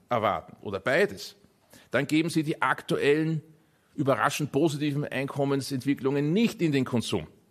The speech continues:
sondern sparen das auf. Und dass wir ein Problem mit der ökonomischen Nachhaltigkeit haben, ist relativ klar, lässt sich zum Beispiel am hohen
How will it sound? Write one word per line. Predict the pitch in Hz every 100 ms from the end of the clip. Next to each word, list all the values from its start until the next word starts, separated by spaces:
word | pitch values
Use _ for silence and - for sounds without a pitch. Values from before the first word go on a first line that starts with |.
| -
sondern | 135 127 135 127 - -
sparen | - - 98 95
das | 104 101 -
auf. | - - - - _ _ _ _ _ - - - _
Und | - 165 - -
dass | 135 196
wir | 185 175 110 107 -
ein | - 127
Problem | 143 135 139 120 - -
mit | 143 131 -
der | 123 101 - - _
ökonomischen | - - 135 131 120 120
Nachhaltigkeit | 123 - 127 123 113 110 98
haben, | 104 127 175 180 - - -
ist | 127 131
relativ | 139 135 151
klar, | 127 123 117 208 -
lässt | - 143 -
sich | 139
zum | 139
Beispiel | 127 120 - 127
am | 117
hohen | 120 143